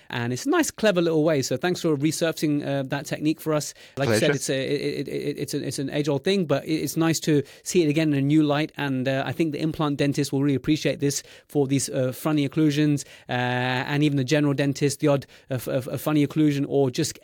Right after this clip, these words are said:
Speaker 1: giving extra information to the technician, whe-, whether you use this acrylic approach or if you're digital, you wanna use, uh, composite. I think that's been, it's been good. Uh, I'm definitely gonna reach out to you again for more occlusion topics. I think, uh, there, there's so much we can learn from you with your experience,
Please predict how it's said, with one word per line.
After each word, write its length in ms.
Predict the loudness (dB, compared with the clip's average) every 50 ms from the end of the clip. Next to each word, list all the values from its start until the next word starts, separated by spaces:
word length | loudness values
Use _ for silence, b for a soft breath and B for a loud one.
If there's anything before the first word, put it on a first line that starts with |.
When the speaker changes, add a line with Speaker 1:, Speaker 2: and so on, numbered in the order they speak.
| -8 -2
Speaker 1:
giving 260 | 0 2 2 2 -2
extra 320 | -2 -8 -8 -6 -4 -2
information 460 | -2 -4 -2 -2 -2 0 0 0 -2 -4
to 80 | -2
the 80 | -4 -4
technician, 600 | -4 -4 -4 -4 -4 -4 -2 -2 -2 -2 -2 -4
whe-, 300 | -6 -6 -2 0 0 2
whether 200 | 2 0 0 0
you 140 | -2 -2 0
use 220 | 2 2 2 2
this 180 | 2 0 0 -2
acrylic 280 | -4 -2 -2 -2 -2 -2
approach 360 | -4 0 0 0 0 0 -2
or 80 | -2
if 100 | -2 -2
you're 60 | -2 0
digital, 340 | 0 0 0 0 0 0
you 60 | 0 0
wanna 120 | 0 0
use, 200 | 0 -2 -2 -4 B B B B B B
uh, 140 | -4 -4 -4 -4
composite. 380 | -4 -4 -4 -4 -4 -6 -6
I 40 | -6
think 200 | -4 -6 -6 -6
that's 140 | -6 -8 -8
been, 120 | -8 -8
it's 120 | -8 -6 -6
been 140 | -6 -4
good. 220 | 0 0 0 0 B B B B B B
Uh, 200 | -2 -2 -2 -2
I'm 100 | -4 -2
definitely 320 | 0 0 0 0 2 2 4
gonna 260 | 4 4 2 0 0 B B B B
reach 200 | B 0 2 2
out 120 | -2 -2 0
to 80 | 0
you 40 | 0
again 220 | 0 2 0 0 0
for 120 | 0 0
more 220 | 2 2 2 0
occlusion 420 | 0 -4 0 2 2 4 4 2 -2
topics. 440 | 0 -2 -2 0 -2 -2 -2 -6 -8
I 80 | -6 -6
think, 320 | -2 0 0 -2 -2 -4
uh, 80 | -6 -4
there, 160 | -2 -2 -2
there's 180 | 0 -2 -2 0
so 100 | 0 0
much 200 | 0 0 0 -2
we 60 | -2
can 140 | -2 0 0
learn 180 | 2 2 0
from 160 | 0 0 2 2
you 100 | 2 2
with 100 | 2 0
your 60 | -2
experience, 680 | -4 -4 -2 2 2 4 4 4 4 2 0 -4 -8